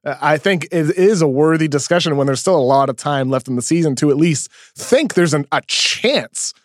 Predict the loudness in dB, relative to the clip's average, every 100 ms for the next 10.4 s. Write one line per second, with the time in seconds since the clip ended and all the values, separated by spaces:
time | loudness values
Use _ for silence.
0 | _ -4 0 0 0 2 2 2 2 2
1 | 0 0 0 2 0 0 0 0 0 0
2 | 0 0 2 0 2 0 0 -2 -4 -10
3 | _ -4 -2 2 2 2 4 4 2 2
4 | 0 0 0 2 2 2 2 2 0 -2
5 | 2 2 2 0 0 0 0 -4 _ 0
6 | 0 0 0 0 2 0 0 -2 -2 0
7 | -2 -4 -2 -2 0 0 0 -4 -16 -20
8 | -4 -2 0 0 2 2 2 0 0 2
9 | 2 2 2 0 -4 -6 0 0 0 0
10 | 2 2 0